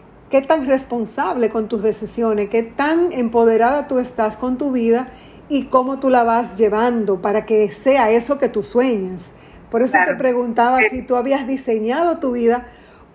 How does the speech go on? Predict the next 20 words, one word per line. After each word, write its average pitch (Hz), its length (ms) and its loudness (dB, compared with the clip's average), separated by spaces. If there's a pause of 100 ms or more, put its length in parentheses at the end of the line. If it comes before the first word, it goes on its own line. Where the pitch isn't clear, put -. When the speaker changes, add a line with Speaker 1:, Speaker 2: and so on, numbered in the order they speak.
(320)
Speaker 1:
o 269 140 4
si 269 200 -4
simplemente 262 720 0
se 233 180 -2
fue 208 200 0
dando, 240 360 0
porque 226 600 2 (180)
el 233 300 4
diseño, 277 640 2
cuando 240 300 2
uno 277 200 0
se 311 160 -6
toma 269 280 -4
el 220 160 -4
tiempo, 214 640 -2 (560)
la 233 180 2
vida 302 380 2
es, 311 360 -4 (460)
o 220 80 -6
sea, 220 460 0